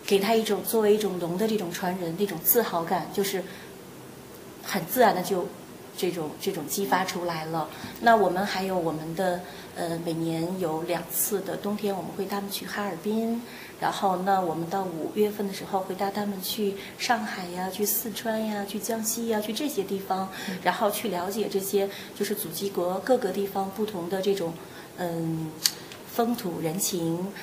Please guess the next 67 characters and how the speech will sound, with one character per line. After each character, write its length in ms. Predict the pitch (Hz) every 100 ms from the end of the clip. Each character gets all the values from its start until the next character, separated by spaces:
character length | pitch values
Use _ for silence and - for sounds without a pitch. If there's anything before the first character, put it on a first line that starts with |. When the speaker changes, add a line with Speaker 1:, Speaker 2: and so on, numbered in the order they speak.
| - -
Speaker 1:
然 120 | 180
后 340 | - 202 190 - - 220
那 340 | 208 190 185 - -
如 100 | 190
果 160 | 220 196
在 160 | 196 214
这 140 | 311
个 100 | 202
过 160 | 202 170
程 240 | 180 165
中， 400 | 185 180 180 190 - -
然 100 | 170
后 140 | 170 185
他 160 | - 214
们 220 | 196 180
能 300 | 175 180 202 - -
激 200 | - 285
发 260 | 285 294 285
他 180 | - 220
们， 180 | 196 170
现 200 | - 311
在 140 | 320
他 160 | - 277
们 100 | 262
可 80 | 175
能 160 | 175
对 140 | 220 208
中 340 | 226 233 226
华 220 | - 190
文 160 | 190 180
化 160 | 220
是 140 | 202 214
一 40 |
种 160 | 202 208
感 220 | 180 165
知， 400 | 165 214 214 214 - - -
是 160 | -
一 80 | 226
种 220 | 208 170 - -
部 100 | 330
分 140 | 226 175
的 80 |
认 220 | 170 208 185
同。 320 | 180 160 170 -
Speaker 2:
嗯。 120 | 220 208
Speaker 1:
那 100 | 226
OK， 360 | - 220 226 233
那 160 | 240
如 120 | 208
果 120 | 214 196
通 180 | 226
过 120 | 240 196
这 120 | 233
样 100 | 214
的 60 |
活 200 | 196 175
动 180 | 180 202
以 100 | 180
后 220 | 180 214
呢， 200 | 208 185 185 - -
然 80 | -
后 160 | - 214
他 140 | 240
可 160 | 233 180
能 180 | 165 180
就 140 | 208
是， 180 | 214